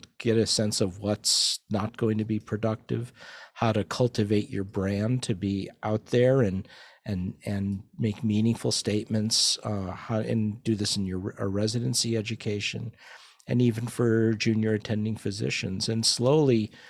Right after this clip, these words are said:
we can kind of turn that page and, and, and make it more commonplace. Uh, but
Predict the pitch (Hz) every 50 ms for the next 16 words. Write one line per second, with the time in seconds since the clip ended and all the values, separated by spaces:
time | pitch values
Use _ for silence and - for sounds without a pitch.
0 | - - _ _ - 120 117 - - 120 117 - 117 113 101 101 98 - - -
1 | - 123 113 107 104 101 92 - - - 107 110 117 123 117 107 - 104 98 98
2 | 98 104 - - - - - - - - _ - 104 98 101 - - - 107 107
3 | 107 107 107 - - 110 120 113 104 98 98 - - 110 107 113 117 120 113 -
4 | - 104 98 92 90 - - - - - 104 101 98 98 - 107 98